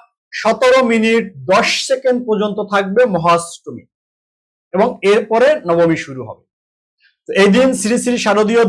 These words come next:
দুর্গা দেবীর মহাষ্টমী কল্পারম্ভ, কেবল মহাষ্টমী কল্পারম্ভ ও মহা অষ্টমী বিহিত পূজা প্রশস্তা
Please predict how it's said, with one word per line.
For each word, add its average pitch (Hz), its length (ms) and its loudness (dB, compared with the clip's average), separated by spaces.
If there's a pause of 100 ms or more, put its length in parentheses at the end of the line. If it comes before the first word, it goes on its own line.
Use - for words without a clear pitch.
দুর্গা 196 360 2
দেবীর 233 300 0 (300)
মহাষ্টমী 208 880 -2 (400)
কল্পারম্ভ, 214 640 2 (680)
কেবল 190 220 2 (160)
মহাষ্টমী 233 720 0
কল্পারম্ভ 220 540 2 (140)
ও 214 40 4 (120)
মহা 202 240 4 (420)
অষ্টমী 226 400 -2 (120)
বিহিত 196 280 0 (140)
পূজা 196 300 0
প্রশস্তা - 500 -8